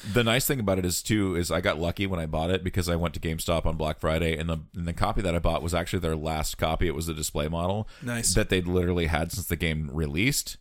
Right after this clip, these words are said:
Speaker 1: So when I opened it up, it,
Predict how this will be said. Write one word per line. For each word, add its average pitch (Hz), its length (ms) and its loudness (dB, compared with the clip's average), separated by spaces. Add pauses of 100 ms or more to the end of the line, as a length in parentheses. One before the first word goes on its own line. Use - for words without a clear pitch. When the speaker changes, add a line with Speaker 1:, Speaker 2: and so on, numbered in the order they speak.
(920)
Speaker 1:
So 110 320 6
when 95 240 4
I 95 80 4
opened 101 300 4
it 87 80 2
up, 98 320 2
it, 92 260 2